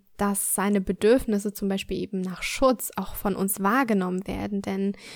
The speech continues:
nur so kann er sich auf uns verlassen und eben auch Vertrauen aufbauen, was eben dann wieder, ähm, die Bindung stärkt. <laughs> Also du hast schon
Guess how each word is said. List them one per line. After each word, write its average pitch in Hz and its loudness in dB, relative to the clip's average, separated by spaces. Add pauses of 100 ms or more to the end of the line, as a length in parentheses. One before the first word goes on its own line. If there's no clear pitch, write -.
(140)
nur 214 6
so 220 4
kann 233 0
er 220 2
sich 214 -6
auf 208 -6
uns 202 -4
verlassen 202 -4
und 196 -4
eben 202 -2
auch 185 -2
Vertrauen 214 4
aufbauen, 165 -2
was 165 -6
eben 196 2
dann 196 4
wieder, 220 8
ähm, 226 4
die 226 2
Bindung 294 6
stärkt. - 4
<laughs> - 4
Also 214 4
du 208 2
hast 220 0
schon 220 2